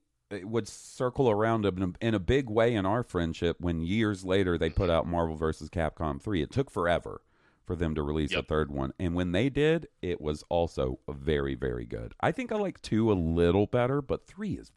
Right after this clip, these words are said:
Speaker 1: very good.
Speaker 2: I agree with you. I think two is the, is the better game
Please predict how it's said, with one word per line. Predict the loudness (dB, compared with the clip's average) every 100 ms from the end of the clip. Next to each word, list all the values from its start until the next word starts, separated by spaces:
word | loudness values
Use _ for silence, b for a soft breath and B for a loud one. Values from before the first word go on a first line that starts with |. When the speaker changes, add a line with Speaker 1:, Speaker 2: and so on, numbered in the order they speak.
| -14
Speaker 1:
very | -10 -8 -8
good. | -10 -12 -12 -18 _ _ _ _ _ _ _ _ _ _ -6
Speaker 2:
I | -4
agree | -2 -2
with | -2 -2
you. | 0
I | 0
think | 0 -2 0
two | 0 2 2
is | 0 0
the, | -6 -2
is | 0 0 0
the | -2
better | 2 2 2 2
game | 4 4 4 -2